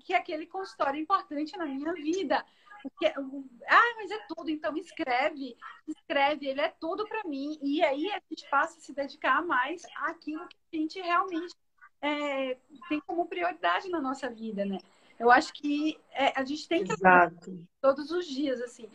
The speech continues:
Speaker 1: Se a gente não lembrar do que é que nos leva à, à frente, assim, sabe? O que é que nos move. É, momentos difíceis, assim, eu,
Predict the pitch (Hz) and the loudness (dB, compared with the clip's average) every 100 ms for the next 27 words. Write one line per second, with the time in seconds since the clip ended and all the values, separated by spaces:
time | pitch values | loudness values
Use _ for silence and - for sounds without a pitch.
0 | - _ 247 247 285 285 294 320 349 277 | -20 _ -4 0 2 4 8 8 8 8
1 | 277 302 349 330 370 349 349 294 240 254 | 8 6 -6 -4 0 0 0 2 2 2
2 | 339 330 262 - _ _ - 269 - - | 2 2 0 -6 _ _ -4 -2 -2 -6
3 | 254 - 262 262 262 262 349 320 269 269 | -16 -10 -10 -6 -4 -4 -6 -8 -10 -6
4 | 269 - 233 247 262 269 285 277 262 226 | -4 -2 -4 -2 -4 -2 -2 0 2 4
5 | 269 262 254 - - - - 269 262 262 | 4 0 -10 -18 -20 -12 -2 -2 0 2
6 | 302 330 440 381 285 359 320 392 427 339 | 4 2 0 -4 -4 -4 -4 -4 -2 -2
7 | 320 - 302 359 - 294 | -2 -2 -2 -2 2 2